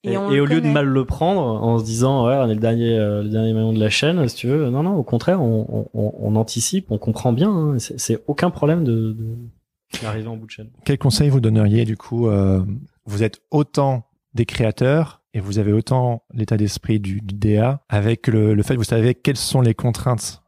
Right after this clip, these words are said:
Speaker 3: des directeurs, des directrices artistiques, et cetera. Quel conseil vous donneriez aux, aux illustrateurs, aux illustratrices qui sont de l'autre côté et qui, justement, euh, bah voilà, vous, vous me parliez du fait de vous adapter. Enfin, ma question, c'est
Speaker 2: Alors moi, moi, j'ai, vas-y,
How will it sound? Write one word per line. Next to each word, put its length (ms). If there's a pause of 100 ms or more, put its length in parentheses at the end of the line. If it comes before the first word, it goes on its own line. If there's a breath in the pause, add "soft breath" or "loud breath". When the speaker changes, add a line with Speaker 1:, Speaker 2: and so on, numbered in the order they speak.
Speaker 3:
des 160
directeurs, 440
des 80
directrices 360
artistiques, 400
et 80
cetera. 480
Quel 120
conseil 300
vous 100
donneriez 520
aux, 240
aux 60
illustrateurs, 640
aux 80
illustratrices 600
qui 120
sont 200
de 60
l'autre 180
côté 340
et 60
qui, 160
justement, 680
euh, 240 (540)
bah 100
voilà, 140
vous, 120 (160)
vous 120
me 60
parliez 300
du 80
fait 180
de 100
vous 300
adapter. 680 (240)
Enfin, 200 (840 loud breath)
ma 140
question, 320
c'est 520 (300)
Speaker 2:
Alors 120
moi, 180
moi, 120
j'ai, 140
vas-y, 200